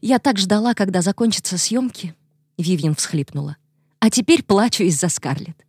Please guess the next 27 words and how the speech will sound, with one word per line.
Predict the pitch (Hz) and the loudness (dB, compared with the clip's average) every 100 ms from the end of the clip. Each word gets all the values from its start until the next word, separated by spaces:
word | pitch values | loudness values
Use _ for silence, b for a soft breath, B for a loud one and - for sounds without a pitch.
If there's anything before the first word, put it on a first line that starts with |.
| b b b _ | b b b _
Я | 220 240 | 2 4
буду | 247 214 | 4 2
по | 226 | 0
ней | 208 220 | 0 -2
так | 240 | -4
скучать. | - 180 - 226 - - _ _ _ _ _ | -4 -4 -4 -6 -8 -20 _ _ _ _ _
Я | 214 247 | 4 6
ещё | 233 - 240 | 6 6 4
никогда | 233 262 240 196 190 160 | 4 4 2 2 2 2
не | 165 | 0
играла | 156 190 190 160 | -2 -2 0 -2
такую | 160 - 160 170 | -4 -4 -2 -2
сильную | - 175 143 151 143 | -2 -2 -2 -4 -4
героиню. | 165 160 165 160 175 _ _ _ _ _ _ _ _ 220 | -4 -4 -6 -8 -12 _ _ _ _ _ _ _ _ 2
А | 220 | 2
теперь | 226 - 311 262 | 0 -2 0 0
она | 247 196 | -2 -4
мертва». | 170 - - 170 - _ _ _ _ _ _ _ _ _ 170 | -4 -10 -14 -14 -18 _ _ _ _ _ _ _ _ _ -2
«Нет, | 147 120 - | 0 -2 -6
дорогая», | 120 123 117 113 - - b b | -8 -6 -8 -8 -10 -14 b b
с | - - | -6 -2
улыбкой | 139 127 - | -2 -4 -8
сказал | - 123 123 131 | -4 -4 -4 -6
Дэвид. | 139 - - _ _ _ _ | -8 -10 -14 _ _ _ _
«Скарлетт | - - - 139 170 - | -4 2 2 2 -2 0
не | 165 | 0
мертва. | 170 - - | 0 -4 -12